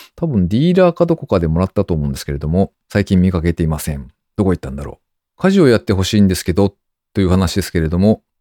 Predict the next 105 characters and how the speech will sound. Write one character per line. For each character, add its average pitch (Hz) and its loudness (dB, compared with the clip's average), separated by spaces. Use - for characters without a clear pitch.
ど 95 0
う - 6
な 110 6
ん 95 4
で 85 0
し - -6
ょ 78 -4
う 76 -4
ね。 87 -2
何 151 4
年 107 4
か 95 0
前 92 2
に 85 2
あ 80 0
の、 82 0
ラ 95 2
ン 165 4
ド 180 4
ロ 165 6
イ 110 4
ド 95 2
っ - -8
て - -8
い 80 -2
う 76 -6
洗 175 2
濯 180 -2
機 131 0
を 98 2
畳 107 2
ん 104 6
で 104 4
く 101 -6
れ 95 2
る 92 2
ロ 95 2
ボ 87 -4
ッ - -6
ト 85 -2
が 69 -8
話 98 2
題 104 4
に 101 6
な 101 6
っ - 0
た - -2
こ 80 -10
と 80 -2
が 76 -4
あ - -10
っ - -12
た 87 -6
じ 80 -6
ゃ 76 -4
な 69 -6
い - -8
で 69 -10
す - -16
か。 - -16
結 - -8
果 160 2
的 160 2
に 147 4
は 92 4
う 90 -4
ま 101 4
く 85 -4
い 82 -2
か 85 0
な 80 0
か - -6
っ - -8
た 80 -2
ら 78 -2
し - -8
い - -2
ん 76 -2
で 71 -8
す - -14
け - -6
れ 73 -6
ど 78 -8
も、 104 2
も 117 -4
し - -6
か 104 0
す - -4
る - -10
と 82 -2
今 113 4
な 85 2
ら 73 -4
う 95 0
ま 101 4
い 101 2
こ 101 -10
と 98 0
で 98 0
き - -12
た - 0
り 73 -6
す - -8
る 107 2
ん 92 -4